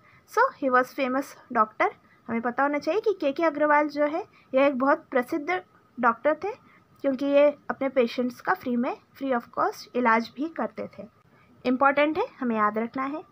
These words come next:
नेक्स्ट क्वेश्चन, question number nine is, किस देश में भारत के द्वारा निकली फरजाद बी गैस फील्ड समझौता रद्द हुआ है?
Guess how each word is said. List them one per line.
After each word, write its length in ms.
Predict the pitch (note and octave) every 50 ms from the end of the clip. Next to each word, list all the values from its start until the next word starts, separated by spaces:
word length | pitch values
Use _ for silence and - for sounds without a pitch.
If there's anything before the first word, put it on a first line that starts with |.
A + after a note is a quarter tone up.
| _ _ _ _ _ _ _ -
नेक्स्ट 260 | C#4+ G#4 A4+ - -
क्वेश्चन, 260 | - C5 G#4+ - G4+
question 300 | G4 A4 - G#4+ E4+ -
number 240 | D#4+ D#4 D4 D4 D#4
nine 260 | D#4 D4 C#4 D4 F4
is, 320 | F#4+ F#4 - A#3+ A#3+ D4 - - _ _ _ _ _ _ -
किस 180 | - A#4+ B4 A#4+
देश 320 | G#4+ A4 A4+ A4+ G#4+ -
में 160 | A4 A#4+ A#4 F4+
भारत 340 | D#4 C4 B3+ C#4+ C#4+ C#4+ - -
के 80 | E4
द्वारा 360 | D#4 B3 B3+ - A#3+ C4 E4 E4+ - - _ _ _ _ _ -
निकली 400 | C#4+ D4+ F4 F4+ - F4 F#4+ A4+ C5 - _ _ _ _ _ _ -
फरजाद 500 | - E4+ D#4+ E4 C#4+ D#4 D4+ F4+ G4 G4
बी 320 | E4 C4 D4 D#4 E4 E4
गैस 440 | C#4 A#3 C#4 C#4 D4+ D#4+ D#4 - -
फील्ड 320 | - D4+ D#4 D#4+ D4+ B3+
समझौता 480 | B3 - C#4 B3 A#3+ B3 B3+ A#3+ - E4
रद्द 260 | D#4+ B3 A3 G3+ A#3
हुआ 240 | A#3 A#3 A#3+ A3 G#3
है? 220 | G3+ G#3 G#3 -